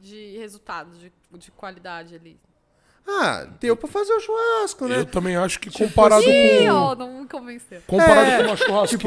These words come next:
Speaker 2: tipo,
Speaker 3: mano.
Speaker 2: pra mim não é o tesão da churrasqueira.
Speaker 1: Eu experimentei uma churrasqueira esses dias. Eu tava no programa da Claudete Troiano, Vou Te Contar. E aí eu levei uma churrasqueira elétrica e a churrasqueira... a
Speaker 3: A gás.
Speaker 1: carvão.
Speaker 3: Carvão?
Speaker 1: A carvão.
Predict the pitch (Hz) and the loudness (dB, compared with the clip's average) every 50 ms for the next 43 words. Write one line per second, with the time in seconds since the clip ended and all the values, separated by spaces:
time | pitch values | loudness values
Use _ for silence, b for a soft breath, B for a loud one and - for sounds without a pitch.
0 | 202 196 226 277 302 311 240 214 233 240 226 214 220 233 247 254 254 247 247 240 | 2 2 2 0 0 0 0 2 4 2 2 2 0 -2 0 0 2 2 2 0
1 | 247 269 254 226 220 240 240 233 247 240 - 262 277 - - 339 285 214 165 123 | 0 -2 -2 -2 0 -2 -2 -2 -4 -4 -4 -6 -6 -6 -4 -2 -2 -2 -2 -2
2 | 104 98 - _ - 262 277 302 330 - - _ - 262 - - 277 262 262 269 | -4 -6 -10 _ -6 -4 -2 -2 -4 -6 -10 _ -18 -18 -18 -18 -16 -16 -14 -14
3 | 254 277 240 233 233 240 - 262 240 226 - - 220 202 202 214 214 - - 285 | -14 -16 -16 -16 -18 -18 -18 -18 -20 -20 -20 -20 -20 -18 -16 -16 -16 -16 -18 -20
4 | 247 220 196 196 196 202 220 269 - - _ _ _ _ 214 202 - 214 196 214 | -20 -20 -20 -20 -18 -18 -18 -18 -20 -20 _ _ _ _ -20 -20 -20 -18 -18 -18
5 | 208 214 - - 202 190 208 214 214 220 208 208 208 202 202 202 _ 214 208 185 | -20 -20 -20 -20 -20 -20 -18 -18 -18 -20 -18 -16 -16 -16 -16 -16 _ -18 -18 -18
6 | 196 202 214 - - 220 220 202 190 196 196 208 208 185 180 196 185 180 _ _ | -18 -18 -20 -20 -20 _ -18 -18 -16 -18 -18 -20 -20 -20 _ -20 -20 -20 _ _
7 | 196 185 190 _ 185 165 175 202 - _ _ _ _ _ _ _ _ _ - 202 | -20 -20 _ _ -20 -20 -20 -20 -20 _ _ _ _ _ _ _ _ _ -16 -14
8 | 208 214 220 220 226 226 220 220 226 214 214 220 214 208 - 226 202 202 _ - | -12 -10 -12 -12 -14 -14 -16 -16 -16 -18 -18 -18 -20 -20 -20 -20 -20 -20 _ -20
9 | 196 202 202 202 202 196 190 190 208 - _ _ - 226 214 214 220 220 220 - | -20 -18 -18 -18 -18 -18 -18 -20 -20 -20 _ _ -18 -18 -16 -16 -16 -18 -18 -20
10 | 240 226 208 208 _ 220 202 208 202 202 208 208 _ _ _ _ _ _ - 127 | -20 -20 -20 -20 _ -20 -20 -18 -18 -20 -20 -20 _ _ _ _ _ _ -10 -8
11 | 123 117 110 107 - 196 190 175 175 170 _ _ _ _ _ - 123 117 131 160 | -6 -6 -6 -8 -10 -14 -16 -16 -20 -20 _ _ _ _ _ -14 -12 -10 -10 -10
12 | 185 175 _ _ 190 - - 202 196 208 196 190 170 147 | -12 -14 _ _ -20 -20 -20 -18 -18 -18 -20 -20 -20 -20